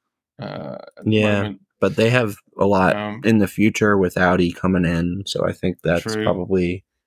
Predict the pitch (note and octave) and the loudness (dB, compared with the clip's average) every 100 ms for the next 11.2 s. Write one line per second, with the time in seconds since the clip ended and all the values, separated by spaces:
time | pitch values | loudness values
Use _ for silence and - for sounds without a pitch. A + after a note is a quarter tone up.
0 | - F#2+ F#2+ - F#2 F2+ G2+ G2 G2+ G2 | -2 2 2 2 -2 0 0 0 -2 -6
1 | _ _ _ _ A2 G#2 - _ _ - | _ _ _ _ -8 -6 -8 _ _ -10
2 | G#2+ A2+ - G#2+ G#2+ A2+ B2 A2 A#2+ A#2+ | -8 -8 -8 -10 -10 -6 -6 -2 0 2
3 | B2 - A2+ A#2+ A2 G#2+ - _ A#2+ B2 | 0 -2 -6 -2 -2 -4 -8 _ -2 -2
4 | C3+ A2+ B2 A#2 A#2 A2+ - A2+ A#2 A2+ | -2 -2 2 4 2 0 -2 2 4 4
5 | A2 A2 A2+ - B2 A2+ A2+ A#2+ A#2+ A2 | 0 -2 -2 0 -2 0 -2 -2 -2 -2
6 | A2 - A#2 - C#3+ A2+ G#2+ C3 - - | -4 -4 -6 -6 -8 -6 -4 -4 -4 -6
7 | F#2 E2+ F2 G#2 A2+ _ _ _ _ _ | -4 -4 -8 -8 -10 _ _ _ _ _
8 | _ _ _ - F2 - D#2+ - - E2 | _ _ _ -4 -2 0 -2 -4 -2 0
9 | F#2 F#2 F2+ F2 F#2+ - _ _ _ _ | 2 2 0 -2 -4 -10 _ _ _ _
10 | _ - G#2+ G2+ G2 - A2 G#2 G#2 G2+ | _ -6 0 0 0 -4 -4 -2 -2 -2
11 | G2+ G#2 | -2 -6